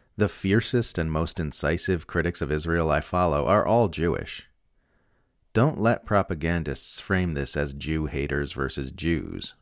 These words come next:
when it's really justice versus injustice. It's not about hypocrisy. The point of highlighting the contradiction in supporting both Ukraine and Israel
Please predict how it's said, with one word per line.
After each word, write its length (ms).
when 120
it's 140
really 300
justice 580
versus 380
injustice. 960
It's 180
not 240
about 360
hypocrisy. 800
The 120
point 300
of 200
highlighting 540
the 80
contradiction 800
in 120
supporting 480
both 300
Ukraine 560
and 100
Israel 580